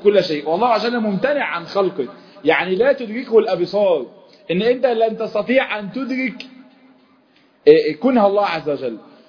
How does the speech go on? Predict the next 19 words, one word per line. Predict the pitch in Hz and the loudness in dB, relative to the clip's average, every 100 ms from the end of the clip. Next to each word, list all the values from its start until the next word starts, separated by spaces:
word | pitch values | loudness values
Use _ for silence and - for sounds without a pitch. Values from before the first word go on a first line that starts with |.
| _ _ 147 | _ _ 6
ولا، | 202 285 277 254 - | 6 6 2 -2 -4
إيه، | 170 - | -6 -4
إيه، | 180 180 190 | -6 -2 0
ينال | 196 262 302 247 | 2 2 2 0
ما | 220 | -2
عند | 247 247 | -2 -2
الله | 233 254 247 277 | -2 -2 -4 -2
إلا | 262 | 0
بما | 226 220 214 208 | 0 0 -4 -2
أراد | 240 254 | 0 2
الله. | 226 208 220 202 151 - - - - | 0 -2 0 0 -2 -8 -20 -20 -4
يعني | 147 - 175 | -2 0 -2
ما | 175 | -2
فيش | 233 - | -4 -4
حد | 247 208 | -4 0
هيقدر | 208 254 226 208 | 2 2 0 0
يكره | 226 247 202 220 185 | -2 -6 -4 -2 0
الله | 190 226 | 2 2
على | 202 220 247 | 2 0 0